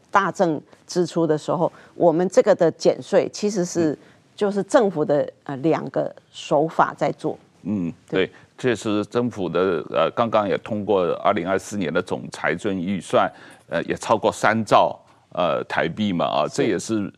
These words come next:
Speaker 2: 这个八年来增长了很多，所以实际上政府花的钱也越来越多了，但是，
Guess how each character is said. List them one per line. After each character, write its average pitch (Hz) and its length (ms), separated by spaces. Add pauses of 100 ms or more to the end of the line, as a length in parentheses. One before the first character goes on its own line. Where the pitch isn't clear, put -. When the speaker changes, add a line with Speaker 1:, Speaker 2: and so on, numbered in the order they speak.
(140)
Speaker 2:
这 127 180
个 101 200
八 101 220
年 98 180
来 87 100
增 123 220
长 104 180
了 95 60
很 92 220
多， 80 200 (160)
所 170 100
以 165 40
实 160 200
际 254 160
上 180 240
政 170 200
府 104 200
花 143 240
的 139 100
钱 117 280
也 80 140 (280)
越 165 100
来 117 100
越 117 160
多 110 260
了， 95 140 (340)
但 135 140
是， 123 380